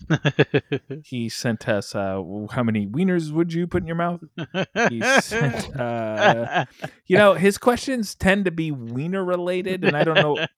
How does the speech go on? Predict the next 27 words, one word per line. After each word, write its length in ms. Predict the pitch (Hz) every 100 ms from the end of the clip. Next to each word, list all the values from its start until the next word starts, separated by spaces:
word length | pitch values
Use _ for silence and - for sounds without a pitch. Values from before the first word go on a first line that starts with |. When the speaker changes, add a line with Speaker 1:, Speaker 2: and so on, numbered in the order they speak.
| - - - -
Speaker 1:
<laughs> 560 | - - _ _ _
Speaker 2:
I 100 | -
don't 140 | 220 285
know 80 | 269
if 100 | 226
it 100 | 190
says 220 | 196 175
more 240 | 180 185
about 300 | 180 165 131
him 440 | - 185 233 262 233
or 120 | 170
if 100 | 165
it 220 | 160 - _ 156
says 400 | - 175 160 -
more 220 | 165 160
about 240 | 156 139 127
us 300 | 175 233 -
'cause 200 | 135 131
we're 120 | 110
entertaining 580 | 135 131 - 165 185 127
it 140 | 98
every 220 | 95 101
week, 180 | 95 98 _ -
but 280 | 139 123 - _ _ _ _ _ _ _ _ _ _ _ _ _ _ -
I 100 | 151
digest. 760 | 143 127 120 - - - - - _ _ _ _ 143
So, 560 | - - 202 156 131 143